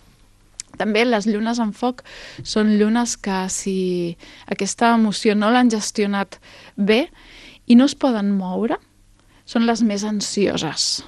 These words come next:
O sigui, normalment darrere d'una persona ansiosa hi ha una lluna en foc i, a part, són persones que totes les emocions incòmodes s'acaben convertint en ràbia,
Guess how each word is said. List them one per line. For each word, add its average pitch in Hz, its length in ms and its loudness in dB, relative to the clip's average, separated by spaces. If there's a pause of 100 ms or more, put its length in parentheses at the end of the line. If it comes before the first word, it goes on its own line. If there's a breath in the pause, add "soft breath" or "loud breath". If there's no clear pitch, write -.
(140)
O - 40 -12
sigui, 170 460 -4 (140)
normalment 190 840 0
darrere 190 320 -2
d'una 196 200 -4
persona 190 400 -8
ansiosa 185 480 -8 (400 loud breath)
hi 185 160 -4
ha 165 400 -6
una 196 180 -2
lluna 196 380 -2
en 180 160 -6
foc - 400 -4 (400 loud breath)
i, 285 80 2
a 277 80 2
part, 302 200 0
són 269 240 0
persones 262 540 0
que 262 320 -2 (720)
totes 320 400 -4
les 226 180 -2
emocions 214 520 -2
incòmodes 233 640 -2
s'acaben 254 500 -2 (320)
convertint 233 640 -2 (160)
en 208 140 -8
ràbia, - 480 -14